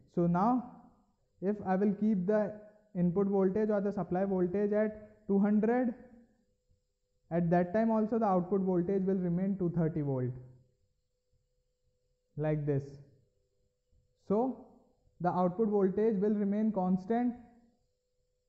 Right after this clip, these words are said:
throughout the supply voltage. If we change the supply voltage between one sixty volt to two seventy volt, the output voltage will remain constant, that is two thirty volt.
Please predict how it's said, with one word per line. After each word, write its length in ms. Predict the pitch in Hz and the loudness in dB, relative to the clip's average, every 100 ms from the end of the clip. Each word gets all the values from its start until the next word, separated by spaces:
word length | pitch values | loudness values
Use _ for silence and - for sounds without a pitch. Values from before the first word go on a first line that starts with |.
| - | -2
throughout 460 | 180 190 208 233 - - - _ _ _ _ _ _ _ - | 2 4 4 0 -6 -18 -20 _ _ _ _ _ _ _ -6
the 80 | 180 | -4
supply 380 | 220 175 190 208 | -2 0 0 2
voltage. 560 | 202 196 175 214 233 214 175 | 2 0 2 2 0 -2 -4
If 100 | 175 | -2
we 140 | 202 | -2
change 320 | 180 208 208 | 0 0 0
the 160 | 214 214 | 0 -2
supply 340 | 202 190 202 | -2 -2 0
voltage 480 | 202 185 175 202 202 | 0 0 2 0 0
between 240 | 185 202 208 | 0 0 0
one 180 | 180 | 0
sixty 240 | 175 185 208 | -2 -2 -2
volt 200 | 185 190 | 0 -2
to 100 | 214 | -2
two 140 | 170 | -2
seventy 340 | 165 147 143 139 | -2 -2 -2 -2
volt, 240 | 131 127 127 - - - | -2 -6 -10 -18 -20 -8
the 60 | 147 | -2
output 500 | 156 151 196 208 202 - - _ - | -2 -2 -2 -2 -4 -12 -20 _ -4
voltage 360 | 151 151 185 | -2 0 0
will 140 | 175 185 | 0 0
remain 460 | 160 156 185 220 - - | 0 -2 0 -2 -4 -8
constant, 560 | - 156 151 - 208 220 - - - | -4 0 0 -2 -2 -4 -8 -16 -6
that 180 | 151 160 | -4 -4
is 100 | 208 | -6
two 180 | - 180 170 | -4 -4 0
thirty 240 | 160 156 | 0 0
volt. 240 | 139 131 | -2 -2